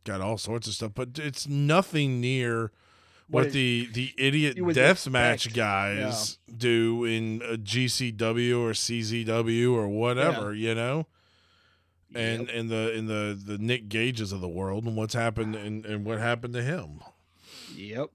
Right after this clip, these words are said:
Speaker 2: It's, I don't know, there's such a controlled chaos to it. It was very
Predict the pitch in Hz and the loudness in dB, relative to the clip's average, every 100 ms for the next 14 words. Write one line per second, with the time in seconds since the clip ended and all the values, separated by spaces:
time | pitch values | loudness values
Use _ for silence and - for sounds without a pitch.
0 | _ _ _ _ 110 110 101 - - - | _ _ _ _ -4 -4 -4 -6 -8 -8
1 | 113 131 143 113 104 - 127 120 - 113 | -4 0 2 0 -2 -2 -4 -4 -8 -8
2 | - 120 120 113 - 117 123 90 - - | -2 0 0 -2 -2 0 0 -4 -6 -8
3 | 82 69 80 87 87 90 104 110 101 95 | -6 -6 -8 -8 -8 -8 -6 -4 -4 -4